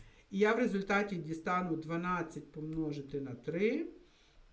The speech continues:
і один помножити на один дорівнює тридцять шість перших або тридцять шість. От, бачите, є то саме тридцять шість,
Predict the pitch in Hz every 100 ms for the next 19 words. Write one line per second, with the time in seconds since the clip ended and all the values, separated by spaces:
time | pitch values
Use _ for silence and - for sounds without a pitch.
0 | - 214 214 180 170 160 196 220 185 160
1 | 170 170 - 170 156 151 143 139 131 156
2 | 202 214 202 190 - 196 196 - 165 -
3 | 190 165 - - 165 175 175 - 220 269
4 | - - - - - - 196 196 196 202
5 | 196 - 170 170 156 - - 113 - -
6 | - _ - - _ - 160 147 190 220
7 | 226 160 160 165 - 185 - 175 175 160
8 | 160 - - - 302 -